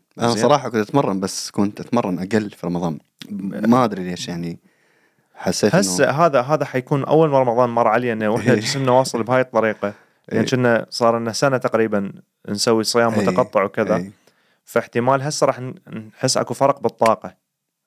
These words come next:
Speaker 2: زين؟
Speaker 1: صح.
Speaker 2: لأنه مثل ما شرحنا بالحلقات الباقية، وأرجع أقولها، إنه، آه، ال-، ال-، جسمك من ما يلقى طاقة عن طريق السكريات، فحيبدي يلجأ للدهون المخزونة عندك.
Speaker 1: مم.
Speaker 2: والدهون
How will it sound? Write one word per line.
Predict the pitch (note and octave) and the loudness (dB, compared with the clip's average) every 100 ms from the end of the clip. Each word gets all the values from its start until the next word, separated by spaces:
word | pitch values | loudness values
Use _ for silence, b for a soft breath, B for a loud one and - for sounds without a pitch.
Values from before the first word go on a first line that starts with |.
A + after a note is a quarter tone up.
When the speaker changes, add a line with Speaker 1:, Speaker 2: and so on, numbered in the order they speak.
| - | -12
Speaker 2:
زين؟ | F2+ G2 A#2+ | -6 -2 -2
Speaker 1:
صح. | C#3+ | 0
Speaker 2:
لأنه | F#3 A#2 A#2+ - b b b | 0 0 -2 -4 b b b
مثل | B2 B2+ D3+ | -4 0 2
ما | C3 | 2
شرحنا | - A#2 C#3 C#3+ | 2 2 2 -2
بالحلقات | A#2 G#2+ G#2+ A2+ B2 A#2 | -6 -4 -6 0 0 0
الباقية، | G2+ A#2 B2 G#2+ | 0 0 2 2
وأرجع | G#2 G2+ A#2+ A2+ G2+ | 2 2 2 2 0
أقولها، | G2+ A#2+ G#2 G2+ | 0 0 0 -4
إنه، | G2+ G2+ G2+ G2+ - G2 | -4 -4 -2 -2 -2 -2
آه، | F#2+ F#2+ F#2+ - | 0 0 -2 -4
ال-، | G2 F#2+ - - | -6 -6 -8 -8
ال-، | G2 G2 - b b b G2 | -6 -6 -12 b b b 0
جسمك | C3 - D3 C#3+ - - _ - | 0 2 0 0 -4 -20 _ -4
من | A2 C#3+ C#3+ | -2 0 2
ما | |
يلقى | C3 A#2+ G#2+ G#2+ | 2 2 2 4
طاقة | G#2+ G#2+ G2 | 4 2 -2
عن | G2+ | -2
طريق | A#2 A2+ | -2 -2
السكريات، | G#2+ - A2 G#2 F#2 F#2 G#2 - - _ _ _ _ | -4 -6 -4 -2 0 -2 -4 -8 -20 _ _ _ _
فحيبدي | - A2+ B2 A#2+ | -6 -2 0 2
يلجأ | C#3+ C3+ B2 | 2 4 2
للدهون | G#2+ G#2 A#2 C3 | 0 -6 -2 0
المخزونة | G2+ F#2+ G2 G2 F2+ | -2 -4 -4 -2 -2
عندك. | F2 E2+ | -6 -8
Speaker 1:
مم. | G#2 G2 G2 _ _ _ _ | -6 -6 -10 _ _ _ _
Speaker 2:
والدهون | G#2 G2+ A2 C3 F3 E3 | -6 -2 0 2 0 0